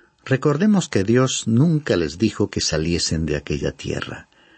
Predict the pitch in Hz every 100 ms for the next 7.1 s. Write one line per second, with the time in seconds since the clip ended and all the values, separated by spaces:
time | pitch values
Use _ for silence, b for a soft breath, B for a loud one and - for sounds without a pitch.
0 | b b b b _ 87 92 117 175 208
1 | - - 110 101 117 165 135 107 92 82
2 | 104 82 76 73 156 165 - 73 78 190
3 | - - B B - 98 95 104 185 190
4 | - 139 131 110 110 80 76 - 101 147
5 | 202 - 180 - 131 170 139 98 - 110
6 | 139 120 - 107 139 143 131 139 175 -
7 | -